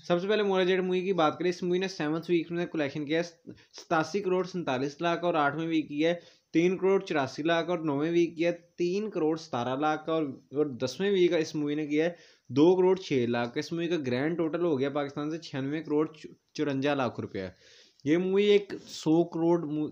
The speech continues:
के बहुत करीब है, जो पाकिस्तान में इस मूवी ने जल्दी कर लेने हैं, क्योंकि इस मूवी का बजट वहीं पैंतालीस से पचास करोड़ है। इस मूवी का वर्ल्ड वाइड कलेक्शन ढाई करोड़ के करीब आ चुका है और ढाई सौ करोड़ के करीब आ चुका है। और बात करें इंडिया कलेक्शन की, इंडिया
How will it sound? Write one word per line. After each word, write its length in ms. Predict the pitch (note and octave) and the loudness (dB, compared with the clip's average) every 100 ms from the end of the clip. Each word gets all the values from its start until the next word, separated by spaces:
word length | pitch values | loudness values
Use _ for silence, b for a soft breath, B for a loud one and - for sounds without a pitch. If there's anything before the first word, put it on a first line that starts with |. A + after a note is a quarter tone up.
| - | -4
के 100 | D#3+ | -4
बहुत 360 | C#3 C#3 E3+ | -2 -2 -2
करीब 240 | D3+ C3+ C#3 | -4 -2 0
है, 60 | |
जो 100 | D3+ | -2
पाकिस्तान 440 | D3+ C#3 A#2+ - C#3 | -2 -4 -4 -8 -8
में 100 | C#3+ | -8
इस 120 | C#3 | -8
मूवी 120 | C#3+ | -6
ने 80 | D3+ | -4
जल्दी 400 | C3+ B2 C3 D3+ | -2 -2 0 0
कर 180 | D3 A2 | 0 -2
लेने 260 | F#2 F#2 | -4 -10
हैं, 160 | G2 G2 B B B B | -10 -12 B B B B
क्योंकि 240 | D#3+ D#3 G#3 | -4 2 0
इस 140 | G3+ | 2
मूवी 160 | F3+ F3+ | 0 2
का 100 | F#3 | 2
बजट 240 | D#3 D3+ | 2 2
वहीं 160 | D#3+ E3 | 0 -4
पैंतालीस 460 | E3 D3+ C3+ C#3+ | -4 -2 -2 -2
से 60 | E3 | -4
पचास 400 | - C3 C3+ C#3 | -4 -4 -4 -4
करोड़ 160 | D3+ D#3 | -4 -2
है। 60 | |
इस 140 | D#3+ D#3+ | -4 -4
मूवी 160 | D#3 | -4
का 80 | D#3 | -2
वर्ल्ड 220 | D#3 C3+ | -2 -2
वाइड 200 | C#3 D#3 | 0 -2
कलेक्शन 400 | D3 C#3 - E3 | -2 -8 -4 -2
ढाई 200 | C#3 B2+ | 0 0
करोड़ 280 | A2+ C#3+ D3 | 0 0 -2
के 100 | C3+ | -2
करीब 360 | B2+ A#2+ A2+ A#2 | -8 -6 -2 -2
आ 80 | G2+ | -2
चुका 260 | - - | -8 -12
है 160 | F#2 b b b b b b b - | -12 b b b b b b b 2
और 260 | E3+ D#3+ D3+ | 2 2 -4
ढाई 300 | C3+ E3+ D3 | 4 6 6
सौ 240 | E3 D3+ | 4 2
करोड़ 300 | C3+ C3 A#2+ | 2 0 -2
के 220 | - D3+ | -2 -2
करीब 320 | D3 C3 A#2 | -2 -2 0
आ 120 | A#2 G2+ | 0 -4
चुका 240 | - A2 | -8 -8
है। 60 | G#2+ | -4
और 180 | D3 | -2
बात 380 | D3+ D3 D3 D3 | 0 4 2 2
करें 180 | E3+ F3 | 0 0
इंडिया 360 | D3 C#3 D3 D#3 | 0 2 2 0
कलेक्शन 360 | E3 D#3+ E3+ | -2 -4 -4
की, 100 | E3 | -6
इंडिया 440 | D#3+ D#3 D#3 E3 | -2 0 0 0